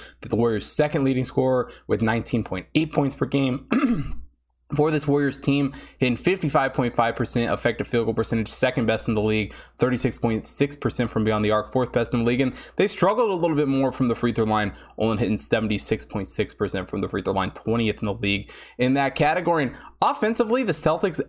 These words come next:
efficiency-wise, actually do have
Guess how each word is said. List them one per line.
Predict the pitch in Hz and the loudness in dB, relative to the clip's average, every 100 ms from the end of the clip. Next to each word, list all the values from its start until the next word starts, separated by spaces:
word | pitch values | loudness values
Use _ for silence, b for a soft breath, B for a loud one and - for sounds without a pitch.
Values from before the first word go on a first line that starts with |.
| - 113 | -4 0
efficiency-wise, | 127 - - 165 - 214 - 220 196 202 208 185 | 0 -2 0 0 2 2 2 4 4 2 0 -2
actually | 127 147 151 165 | 0 0 2 0
do | 110 120 135 | 0 0 2
have | 120 127 131 123 110 | 2 0 2 0 -4